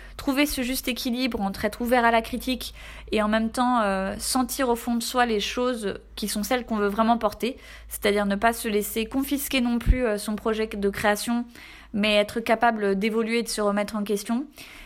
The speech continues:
Et sur le plan pratique, je dirais, euh, de, de s'informer,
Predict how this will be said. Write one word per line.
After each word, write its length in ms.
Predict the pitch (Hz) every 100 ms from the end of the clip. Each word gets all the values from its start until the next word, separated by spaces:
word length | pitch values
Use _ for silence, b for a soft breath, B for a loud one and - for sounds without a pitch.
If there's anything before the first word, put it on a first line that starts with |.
| B
Et 80 | 202
sur 200 | - 233
le 120 | 226
plan 200 | 233 240
pratique, 480 | 226 233 233 269 269
je 140 | 214
dirais, 400 | 196 208 226 254 214
euh, 180 | 190
de, 420 | 190 190 190 185 190 B B
de 100 | 208
s'informer, 720 | 208 277 277 269 240 240